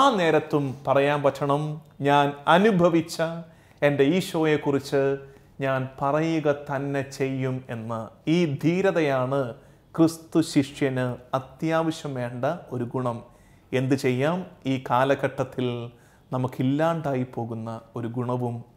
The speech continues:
അത് തന്നെയാണ്, ധീരത. നമ്മളൊന്നും പരസ്യമായിട്ട് ഈശോയെക്കുറിച്ച് സംസാരിക്കാൻ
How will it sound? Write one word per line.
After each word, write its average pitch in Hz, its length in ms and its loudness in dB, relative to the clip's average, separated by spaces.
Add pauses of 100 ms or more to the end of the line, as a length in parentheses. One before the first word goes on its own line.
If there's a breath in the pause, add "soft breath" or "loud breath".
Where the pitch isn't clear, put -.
(140)
അത് 127 100 -10 (120)
തന്നെയാണ്, 120 500 -12 (600 soft breath)
ധീരത. 127 480 -4 (920 soft breath)
നമ്മളൊന്നും 131 500 -2 (320)
പരസ്യമായിട്ട് 139 840 -2
ഈശോയെക്കുറിച്ച് 135 720 -4 (580 soft breath)
സംസാരിക്കാൻ 131 720 -4